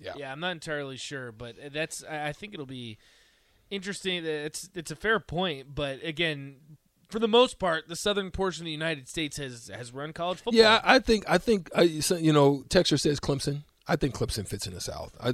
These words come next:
Speaker 1: I, they're South Carolina. I mean, they're just right there next
Speaker 2: South
Speaker 1: to Georgia.
Speaker 2: Carolina, yeah,
Speaker 1: That,
Speaker 2: I would
Speaker 1: that, it's a,
Speaker 2: consider
Speaker 1: it's a Southeast.
Speaker 2: yeah,
Speaker 1: Yeah,
Speaker 2: I would,
Speaker 1: I, I
Speaker 2: I would
Speaker 1: still
Speaker 2: throw,
Speaker 1: consider that as very
Speaker 2: I
Speaker 1: much
Speaker 2: would throw
Speaker 1: South.
Speaker 2: Clemson in there too.
Speaker 1: Yeah.
Speaker 2: You'll like this one, Strick. Ellis says, "Good Lord, fellas, when I grew up, we had a thirteen-inch black and white television.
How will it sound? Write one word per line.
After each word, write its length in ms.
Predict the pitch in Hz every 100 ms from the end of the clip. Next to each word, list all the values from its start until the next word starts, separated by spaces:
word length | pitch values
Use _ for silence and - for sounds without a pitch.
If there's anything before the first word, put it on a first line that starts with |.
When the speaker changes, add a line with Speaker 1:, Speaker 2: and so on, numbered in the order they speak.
| 123
Speaker 1:
I, 100 | 131
they're 200 | 131 160
South 240 | - 139 -
Carolina. 460 | 120 107 110 110
I 60 | 113
mean, 100 | 120
they're 120 | 139
just 220 | 151 -
right 200 | 117 120
there 140 | 110 110
next 200 | 110 -
Speaker 2:
South 100 | 165
Speaker 1:
to 60 | 226
Georgia. 140 | 214
Speaker 2:
Carolina, 200 | 180 208
yeah, 240 | 294 165 135
Speaker 1:
That, 60 |
Speaker 2:
I 40 | 247
would 100 | 233
Speaker 1:
that, 120 | 196
it's 200 | 208 -
a, 40 |
Speaker 2:
consider 140 | 175 190
Speaker 1:
it's 120 | -
a 60 | 143
Southeast. 500 | 143 127 117 117 -
Speaker 2:
yeah, 80 | 160
Speaker 1:
Yeah, 60 |
Speaker 2:
I 40 | 185
would, 80 |
Speaker 1:
I, 140 | 165 165
I 20 |
Speaker 2:
I 40 | 160
would 80 |
Speaker 1:
still 200 | 226 185 165
Speaker 2:
throw, 60 |
Speaker 1:
consider 180 | - 220
that 100 | 127
as 80 | 117
very 160 | 110 113
Speaker 2:
I 20 | 180
Speaker 1:
much 40 |
Speaker 2:
would 80 | 196
throw 260 | - 190 175 151
Speaker 1:
South. 120 | -
Speaker 2:
Clemson 340 | 156 147 -
in 140 | 147 131
there 160 | 123
too. 280 | 117 131 123 -
Speaker 1:
Yeah. 120 | - 147
Speaker 2:
You'll 140 | 160
like 160 | 156 135
this 220 | 139 -
one, 180 | 131 117
Strick. 320 | - 131 -
Ellis 320 | 139 139 135
says, 400 | - 139 131 113
"Good 220 | - 156
Lord, 320 | 143 147 143 135
fellas, 440 | 143 143 139 135
when 140 | 139
I 60 | 131
grew 220 | 123 147
up, 100 | 135
we 80 | 139
had 100 | 131
a 40 |
thirteen-inch 840 | - 196 185 - 190 170 165 147 135
black 320 | 156 170 175
and 120 | 170
white 200 | 165 151
television. 640 | 156 147 139 139 131 135